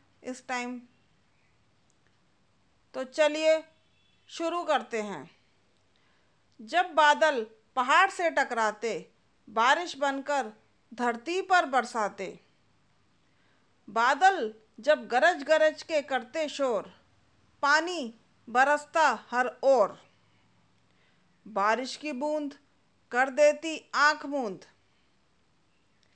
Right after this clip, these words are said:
बरसात का मौसम है आजकल, है अलग ही मज़ा इसमें चलाने का साइकिल। मिल जाती गर्मी से राहत,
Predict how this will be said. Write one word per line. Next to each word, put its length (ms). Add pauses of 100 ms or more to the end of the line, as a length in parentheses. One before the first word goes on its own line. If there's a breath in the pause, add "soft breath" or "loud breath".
(1400)
बरसात 560
का 120
मौसम 460
है 160
आजकल, 640 (840)
है 180
अलग 360
ही 120
मज़ा 400
इसमें 500
चलाने 480
का 200
साइकिल। 720 (1900)
मिल 260
जाती 720 (280)
गर्मी 480
से 200
राहत, 460